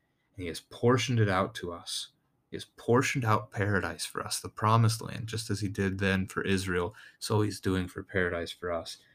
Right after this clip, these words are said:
and we shall possess it forever. This language of sixteen and seventeen could so easily speak on the judgment day of what happens for God's people, but that isn't the way it's worded.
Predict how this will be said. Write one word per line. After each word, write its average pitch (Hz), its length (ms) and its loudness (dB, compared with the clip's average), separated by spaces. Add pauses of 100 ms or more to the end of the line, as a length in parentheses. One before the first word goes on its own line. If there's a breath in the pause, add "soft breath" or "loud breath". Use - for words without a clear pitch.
and 101 100 -6
we 92 80 -2
shall - 180 -4
possess 110 460 -2
it 110 100 -4
forever. 82 440 -4 (920 loud breath)
This 113 240 2
language 110 520 4
of - 60 -6
sixteen 110 500 2
and 87 100 -2
seventeen 95 600 0 (340 soft breath)
could 120 340 2
so 120 400 6 (120)
easily 120 500 8
speak - 720 0 (320)
on 117 160 4
the 123 80 4
judgment 113 520 4
day 92 140 -6
of 90 160 -6
what 110 140 0
happens 110 420 0
for - 160 -4
God's 98 300 -6
people, - 480 -4 (1120)
but 110 120 -4
that - 220 -2
isn't 113 360 2
the 107 100 2
way 101 220 2
it's - 160 -4
worded. 90 500 -4